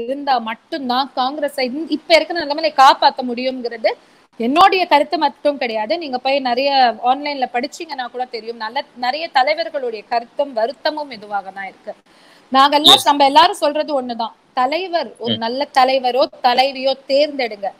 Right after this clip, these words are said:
Speaker 1: அவங்க பேச்சை கேட்கக்கூடிய நிலைமைக்கு மத்தவங்க இருக்கணும். ஏன்னா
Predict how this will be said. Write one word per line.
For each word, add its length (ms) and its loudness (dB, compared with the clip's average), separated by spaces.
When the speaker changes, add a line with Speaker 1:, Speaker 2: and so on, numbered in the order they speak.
Speaker 1:
அவங்க 500 2
பேச்சை 480 0
கேட்கக்கூடிய 640 2
நிலைமைக்கு 560 0
மத்தவங்க 480 -4
இருக்கணும். 360 -8
ஏன்னா 240 -2